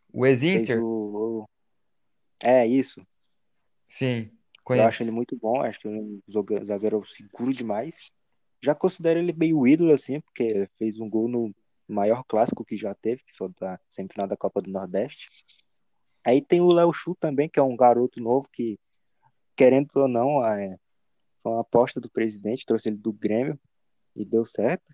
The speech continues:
Speaker 2: Aí a gente vai tentar comprar ele, eu espero que o presidente tente comprar ele. Tem o
Speaker 1: <laughs>
Speaker 2: Viseu também, que é o... todo mundo conhece, né? Já passou pelo Flamengo, Udinese e tal,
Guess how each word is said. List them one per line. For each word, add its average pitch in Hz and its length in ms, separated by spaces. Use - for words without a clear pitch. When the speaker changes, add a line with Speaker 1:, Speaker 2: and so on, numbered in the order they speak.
Speaker 2:
Aí 98 180
a 104 60
gente 110 360
vai 107 180
tentar 110 300
comprar 113 340
ele, 120 140
eu 113 40
espero 110 280
que - 80
o - 40
presidente 107 360
tente 107 200
comprar 104 320
ele. 98 140
Tem 131 560
o 147 80
Speaker 1:
<laughs> - 80
Speaker 2:
Viseu 165 320
também, 156 500
que 147 80
é - 20
o... 123 300
todo 123 200
mundo 120 220
conhece, 123 420
né? 113 360
Já 95 100
passou 98 300
pelo 95 160
Flamengo, 101 420
Udinese 101 440
e - 40
tal, 110 220